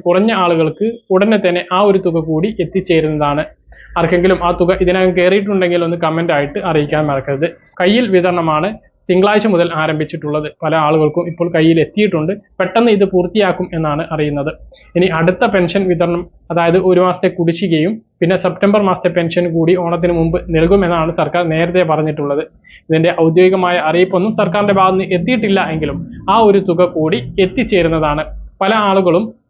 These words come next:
കയ്യിൽ വിതരണം തുടങ്ങിയതുമായി ബന്ധപ്പെട്ട് നമ്മൾ പറഞ്ഞപ്പോൾ രണ്ടാമത്തെ ഗഡുവും പെൻഷൻ വിതരണം ആരംഭിച്ചു എന്ന് കരുതിക്കൊണ്ട് രണ്ടാമത്തേത് വിതരണം ചെയ്തിട്ടുണ്ടോ എന്ന് ചോദിക്കാറുണ്ട്, ചോദിക്കുന്നുണ്ട്.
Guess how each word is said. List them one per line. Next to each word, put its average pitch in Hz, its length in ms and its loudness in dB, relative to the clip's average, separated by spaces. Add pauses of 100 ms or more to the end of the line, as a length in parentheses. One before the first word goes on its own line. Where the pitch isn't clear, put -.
കയ്യിൽ 226 300 2
വിതരണം 202 380 2
തുടങ്ങിയതുമായി 185 680 2
ബന്ധപ്പെട്ട് 170 360 -2
നമ്മൾ 165 220 0
പറഞ്ഞപ്പോൾ 156 420 0 (100)
രണ്ടാമത്തെ 185 580 0
ഗഡുവും 165 260 2 (180)
പെൻഷൻ 160 300 -2 (320)
വിതരണം 175 360 0 (160)
ആരംഭിച്ചു 170 440 0 (120)
എന്ന് 170 140 0 (100)
കരുതിക്കൊണ്ട് 170 560 0 (360)
രണ്ടാമത്തേത് 170 600 0
വിതരണം 175 360 0
ചെയ്തിട്ടുണ്ടോ 175 520 2 (140)
എന്ന് 170 140 -2 (100)
ചോദിക്കാറുണ്ട്, 165 680 0 (140)
ചോദിക്കുന്നുണ്ട്. 165 520 2